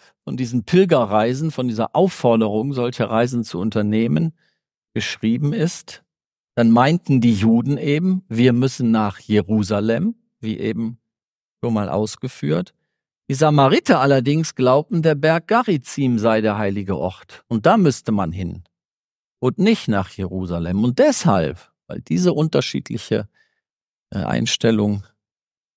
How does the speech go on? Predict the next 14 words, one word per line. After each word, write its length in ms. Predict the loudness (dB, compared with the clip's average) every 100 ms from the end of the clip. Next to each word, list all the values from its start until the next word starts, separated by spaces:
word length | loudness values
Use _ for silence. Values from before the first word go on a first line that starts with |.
| _ _
da 240 | 0 0
bestand, 880 | 0 -4 -4 -2 0 2 0 -2 -16 _ _ _ _ _
wollen 540 | -4 2 4 4 0 0
die 100 | -2
Samariter 840 | -2 -2 -2 -4 -6 -4 -4 -6
keine 380 | -4 -2 -2 -2
nach 200 | -2 -4
Jerusalem 720 | -6 -4 -2 2 2 2 0 0
pilgernden 500 | -2 0 0 -2 -2
Leute 400 | -2 0 0 0
aufnehmen, 500 | -2 -4 -4 -2 2
weil 180 | 2
sie 120 | 2 2
meinen, 580 | 4 4 2 2 0